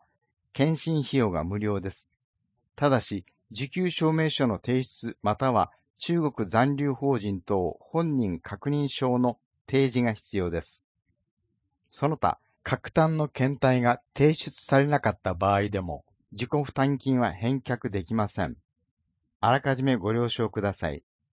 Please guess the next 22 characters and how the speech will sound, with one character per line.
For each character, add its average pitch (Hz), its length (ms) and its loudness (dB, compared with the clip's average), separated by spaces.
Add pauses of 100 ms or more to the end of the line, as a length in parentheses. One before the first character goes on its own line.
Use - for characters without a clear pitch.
(640)
検 165 240 0
診 165 220 -2
結 156 240 -2
果 98 140 4
は 78 200 2 (260)
七 - 300 -6
月 147 320 2
上 127 260 0
旬 127 220 0
ま 117 120 2
で 95 100 -4
に 87 200 -4
郵 107 180 -4
送 104 200 -4
し - 140 -8
ま 90 120 -4
す。 - 220 -18 (840)
な 143 180 4
お、 104 200 0 (220)
東 170 400 -2
日 160 140 0
本 117 260 0